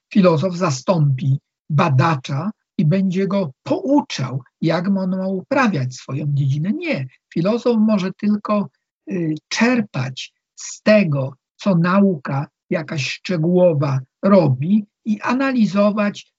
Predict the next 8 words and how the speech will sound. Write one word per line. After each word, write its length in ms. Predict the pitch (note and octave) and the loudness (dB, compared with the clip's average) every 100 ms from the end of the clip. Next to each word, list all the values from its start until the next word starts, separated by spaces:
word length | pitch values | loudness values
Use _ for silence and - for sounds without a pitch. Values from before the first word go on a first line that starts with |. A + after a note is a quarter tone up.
| - | -16
na 80 | |
przykład 320 | C3+ - D3 C3 | -12 -10 -10 -10
strukturę 1000 | - - C3 B2+ - A#3 A3+ G#3 G3 - _ _ | -18 -12 -10 -10 -2 2 4 4 2 -2 _ _
teorii, 760 | - G#3+ G#3 G#3 F#3 F3+ E3+ D#3 _ _ | -6 -2 0 0 0 -4 -6 -8 _ _
uzasadnienie 1080 | - D3+ D#3 C3+ E3+ C#3+ F3+ A3 G#3+ G#3 G3 | -4 -2 -2 -4 -4 0 2 2 2 0 -2
teorii, 640 | G3+ G3+ G3 F#3+ F#3+ D3 | -6 -6 -4 -4 -4 -2
język 600 | C#3+ E3+ G#3+ A3 G3+ G3+ | 0 2 2 0 -2 -6
teorii 680 | - G3+ G3 G3 F#3 F3 F3+ | -6 -4 -4 -4 -4 -6 -8